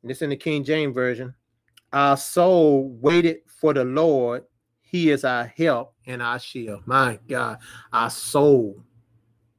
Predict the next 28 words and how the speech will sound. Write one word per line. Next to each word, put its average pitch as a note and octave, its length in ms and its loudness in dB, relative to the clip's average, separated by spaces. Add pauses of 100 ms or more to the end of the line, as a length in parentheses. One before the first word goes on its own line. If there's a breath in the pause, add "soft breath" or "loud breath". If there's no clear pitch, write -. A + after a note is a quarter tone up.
(340)
the C3+ 200 0
inner D#3+ 240 4
man, A#2 400 -2 (140)
the B2 60 -8
soul E3+ 480 6
of C3 120 2
a C3 60 0
man. A#2 360 -8 (880)
Wait D3 420 4
on E3 160 6
the D#3+ 80 6
Lord, D3+ 340 -2
amen, C3+ 500 -10 (1000)
because C3+ 340 -6
he F3+ 200 -4
is D#3 120 -4
our D3+ 200 -6
helper. D3 320 -8
He D3+ 260 -8
is C#3 120 -8
our A#2+ 140 -8
shield. C3+ 520 -6 (360)
He F3+ 180 2
is C#3+ 180 2 (140)
everything D3+ 520 0
that C#3 140 0
we C3 160 -4
need. C3 420 -4